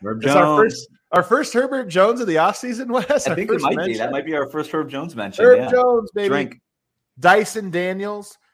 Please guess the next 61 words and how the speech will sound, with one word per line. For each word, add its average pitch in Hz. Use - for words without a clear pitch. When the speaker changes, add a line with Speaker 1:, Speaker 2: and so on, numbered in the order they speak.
Speaker 2:
Trey 180
Speaker 1:
Yes. 208
Speaker 2:
Murphy 202
the 160
third. 175
These 240
are 277
Speaker 1:
A -
lot 113
of 151
guys 135
I -
like. 135
Speaker 2:
phenomenal 147
wings. 117
I 202
love 160
this. 151
They 180
might 254
have 175
my 151
favorite 175
collection 151
of 110
wing 143
players. 127
They've 208
also 139
got 135
Najee 127
Marshall, 117
who's 113
not 123
bad. 120
They've 190
Speaker 1:
Yeah. 240
Speaker 2:
got, 202
they 285
might 269
have 202
my 175
favorite 175
collection 156
of 123
wing 139
players 127
in 110
all 117
of 120
the 123
N 117
B 117
A, 123
and 117
they 147
have 147
a 156
plethora 175
of 127
them. 101